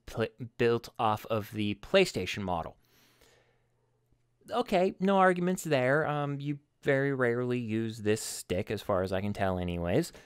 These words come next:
so that's perfectly fine. I've got no arguments with that. Um, but this bastard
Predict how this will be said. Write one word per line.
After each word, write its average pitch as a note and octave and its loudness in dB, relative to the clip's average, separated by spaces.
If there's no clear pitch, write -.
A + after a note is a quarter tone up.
so - -6
that's A#3+ 0
perfectly D#3+ -2
fine. G2 -10
I've C3+ -8
got A2+ -4
no F#2+ -4
arguments F#2 -6
with F2+ -8
that. B2 -2
Um, D3 2
but G2+ -6
this C#4 6
bastard B2 0